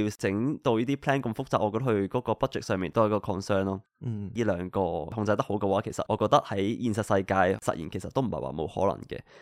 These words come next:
Speaker 1: 同埋喺澳洲其實，呃，有一啲例子其實已經興現咗出嚟呢，佢都係有呢啲，呃，example 啦，即係譬如好似我大學咁樣啦，有啲 building 其實佢已經即係同一啲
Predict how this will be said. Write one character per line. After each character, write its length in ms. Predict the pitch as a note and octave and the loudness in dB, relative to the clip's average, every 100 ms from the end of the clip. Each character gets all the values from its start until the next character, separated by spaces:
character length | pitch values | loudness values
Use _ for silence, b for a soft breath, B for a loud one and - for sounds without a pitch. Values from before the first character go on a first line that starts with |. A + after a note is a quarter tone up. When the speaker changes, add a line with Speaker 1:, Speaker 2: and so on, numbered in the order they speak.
| B | B
Speaker 1:
同 160 | C3 | 4
埋 220 | G#2+ F#2 | 6 4
喺 220 | G2+ C3+ F#3+ | 4 4 4
澳 240 | B2+ B2 | 4 4
洲 260 | D3+ D3 D3+ | 6 4 4
其 80 | - | 0
實， 140 | G#2 - | 0 0
呃， 180 | - F#2 | 0 -2
有 180 | F2+ F#2+ | 2 2
一 40 | A#2 | 2
啲 680 | - C3 C3 C3 C3 G2+ F#2+ | 2 2 2 2 0 0 0
例 60 | |
子 160 | F#2 G#2 | 0 -2
其 100 | - | -2
實 160 | - D2+ | -4 -4
已 60 | |
經 180 | G2+ A2 | -2 -2
興 40 | A#2+ A#2+ | 0 0
現 200 | G2+ F2+ | -2 -2
咗 180 | G2 F#2+ | 0 2
出 120 | C3+ | 2
嚟 60 | - | 2
呢， 120 | G2+ | 0
佢 140 | - G2+ | 0 2
都 140 | B2 | 4
係 120 | B2 | 4
有 180 | F#2+ F2+ | 4 2
呢 80 | G2+ | 2
啲， 720 | - G#2+ G#2+ G#2+ G#2 G#2 G#2 _ - | 0 0 2 2 2 0 -2 _ -8
呃， 120 | D2 - | -6 -6
example 460 | - G2+ G#2+ - | -2 -2 -2 -2
啦， 80 | F2+ | 0
即 80 | B2+ | 0
係 60 | |
譬 160 | - D2+ | 0 -2
如 60 | - B B | -6 B B
好 100 | - | -4
似 220 | A#2 A2 - | -2 -2 -2
我 140 | F2 | 0
大 180 | F2+ F2+ | -2 -2
學 80 | G#2 | -4
咁 140 | F#2 | -2
樣 160 | G2+ F#2 | 0 2
啦， 100 | G#2 | 2
有 100 | F#2 | 0
啲 120 | A#2 - | 0 2
building 340 | C3 A2+ D2 - | 4 4 0 -6
其 100 | D#2+ | -4
實 180 | - | -4
佢 180 | - G#2+ | -4 -4
已 180 | G2 F#2+ | -2 -2
經 340 | A#2 A2+ A#2+ | 0 0 0
即 100 | - | 0
係 80 | A2+ | 0
同 200 | F#2+ A2 | 0 -4
一 40 | F#2 | -6
啲 380 | - G#2+ G#2+ | -2 0 0